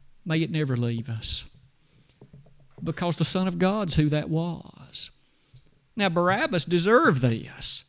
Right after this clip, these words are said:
He was the insurrectionist. He was the murderer. He was the thief. But the Lord was the Son of God,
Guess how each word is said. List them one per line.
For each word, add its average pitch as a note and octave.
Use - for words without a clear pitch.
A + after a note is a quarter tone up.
He C4+
was B3
the F3
insurrectionist. D#3
He B3
was A#3
the F3+
murderer. F3+
He C4
was A#3
the F3+
thief. F#3+
But G3
the F#3
Lord G#3
was E3
the E3+
Son F#3
of G3
God, E3